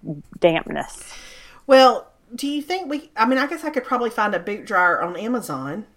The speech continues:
Speaker 1: Yeah, they have 'em on Amazon. I
Speaker 2: Okay.
Speaker 1: bought one for Perry, like, a couple of Christmases ago, and he took it back 'cause he said he didn't need a boot dryer. He has one. It's called an oscillating fan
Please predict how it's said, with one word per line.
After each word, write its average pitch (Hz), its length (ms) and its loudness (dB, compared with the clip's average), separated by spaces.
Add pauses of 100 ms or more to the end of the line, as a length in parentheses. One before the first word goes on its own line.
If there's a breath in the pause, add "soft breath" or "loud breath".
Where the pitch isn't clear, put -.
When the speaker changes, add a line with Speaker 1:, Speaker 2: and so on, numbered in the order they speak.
(480 loud breath)
Speaker 1:
Yeah, 453 200 10
they 254 160 8
have 285 200 6
'em 277 120 0
on 240 120 0
Amazon. 196 540 -4
I 277 180 8
Speaker 2:
Okay. 349 80 -8
Speaker 1:
bought 294 260 4
one 220 200 0
for 214 140 -4
Perry, 220 520 2
like, 175 220 4
a 180 60 -8
couple 214 260 2
of 185 80 4
Christmases 196 540 -2
ago, 165 360 6
and 170 80 0
he 190 120 0
took 202 200 0
it - 80 0
back 170 360 6
'cause 180 160 2
he 208 100 6
said 202 200 4
he 214 100 6
didn't 208 160 8
need 220 140 8
a 190 40 6
boot 175 180 2
dryer. 165 280 6
He 180 140 0
has 208 300 6
one. 185 200 2
It's - 140 -8
called 185 260 6
an 165 80 0
oscillating 175 640 2
fan 165 440 -2